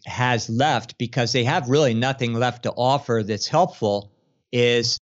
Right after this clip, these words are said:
just indoctrination and the propaganda machine behind them. And if it wasn't for that, they would have been gone a long time ago. In fact, they never would have got started in the first place. The other thing that's happening simultaneously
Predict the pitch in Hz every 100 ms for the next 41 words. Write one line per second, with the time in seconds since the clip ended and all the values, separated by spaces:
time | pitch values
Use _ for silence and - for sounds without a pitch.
0 | _ - 139 127 135 123 131 127 127 139
1 | 123 120 117 - 123 127 123 117 117 117
2 | 117 113 - 127 131 117 123 160 147 120
3 | 113 131 120 113 107 107 151 147 110 107
4 | 110 _ _ - 131 127 131 143 165 151
5 | 127 127 117 156 127 - 113 131 139 131
6 | 117 113 117 113 120 120 117 117 117 110
7 | 131 143 135 117 110 120 117 117 120 135
8 | 123 107 110 110 104 113 107 - - -
9 | 113 110 107 101 101 - - 139 139 -
10 | 104 101 - _ _ _ _ - 139 185
11 | 240 185 185 170 135 156 165 156 127 -
12 | 147 143 117 160 165 135 - 110 104